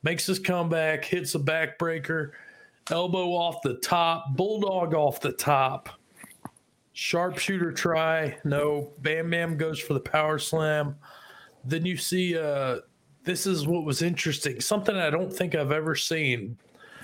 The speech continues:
I believe Bret Hart was on top of Bam Bam's shoulders, and they get a victory roll, which I, I don't think I've ever seen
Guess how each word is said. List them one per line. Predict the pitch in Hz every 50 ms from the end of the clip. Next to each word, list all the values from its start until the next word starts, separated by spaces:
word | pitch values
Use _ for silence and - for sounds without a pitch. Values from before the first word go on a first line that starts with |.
| - - - -
I | - 135
believe | 135 156 165 170 165 143 127 -
Bret | 147 170 185 185 -
Hart | - 185 190 190 - -
was | 160 143 147
on | 143 143 147
top | 147 - - 175 165 170 170
of | 139 120
Bam | 143 147 160 175 175 147
Bam's | 160 160 165 160 143 139
shoulders, | - - - 165 165 185 196 185 123 - - - - - - - - - - _ _ - - - - - - - _ _
and | 139 135 131 131
they | 131
get | 127 147 147 127
a | 113
victory | 110 117 143 180 185 190 - 147 117 104 95 95 98 -
roll, | - - - - - - - _ _ _
which | 147 156 139 -
I, | 160 160 175 190 - - - -
I | - - 220
don't | 233 240 214 185 -
think | - 185 156 170
I've | 147 117 117 113 - -
ever | - 147 160 165 196 190
seen | 185 - - 180 190 202 190 175 147 139 131 127 123